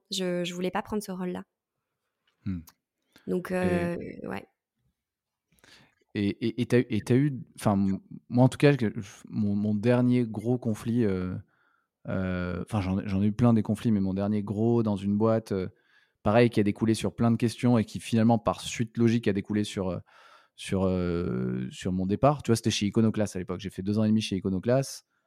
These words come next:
Speaker 2: T'as, t'as parlé du tien, tiens, je peux, je peux en parler. Moi, moi, j'ai eu un conflit avec Julien, euh, que je salue, hein, et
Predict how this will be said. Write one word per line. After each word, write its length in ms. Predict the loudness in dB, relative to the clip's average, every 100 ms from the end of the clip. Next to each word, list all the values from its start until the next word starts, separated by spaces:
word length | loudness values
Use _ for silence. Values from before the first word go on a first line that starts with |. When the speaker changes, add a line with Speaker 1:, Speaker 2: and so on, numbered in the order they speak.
| _ _
Speaker 2:
T'as, 120 | -2
t'as 160 | -2 0
parlé 220 | 4 4
du 100 | 4
tien, 200 | 0 0
tiens, 120 | 0
je 100 | -4
peux, 180 | -4 -6
je 80 | -6
peux 80 | -6
en 80 | -4
parler. 280 | 0 2 4
Moi, 140 | 2 -2
moi, 100 | -4
j'ai 100 | -2
eu 60 | -2
un 120 | -2
conflit 320 | -4 -2 0
avec 220 | 2 0
Julien, 540 | 0 2 4 4 2 -4 -8
euh, 280 | -8 -6 -8 -10 _ _ _ _
que 120 | -8
je 80 | -2
salue, 360 | 2 6 6 6
hein, 120 | 0 0
et 220 | -2 -2